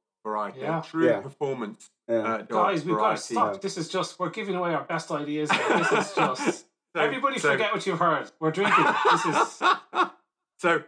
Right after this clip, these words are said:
Speaker 1: but if you wanna know more from Mark, um, he's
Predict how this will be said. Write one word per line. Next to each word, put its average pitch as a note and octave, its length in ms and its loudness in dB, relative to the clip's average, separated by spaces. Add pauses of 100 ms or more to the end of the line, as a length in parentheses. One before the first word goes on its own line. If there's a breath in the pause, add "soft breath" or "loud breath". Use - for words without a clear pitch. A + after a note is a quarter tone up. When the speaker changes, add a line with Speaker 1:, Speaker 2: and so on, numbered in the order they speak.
(160)
Speaker 1:
but F#3+ 100 4
if A3+ 160 2
you A#3+ 100 0
wanna A3 200 4
know E3+ 220 2
more C#3 500 -2 (180)
from C3 220 0
Mark, A2+ 320 0 (100)
um, B2+ 300 2
he's D3 420 -4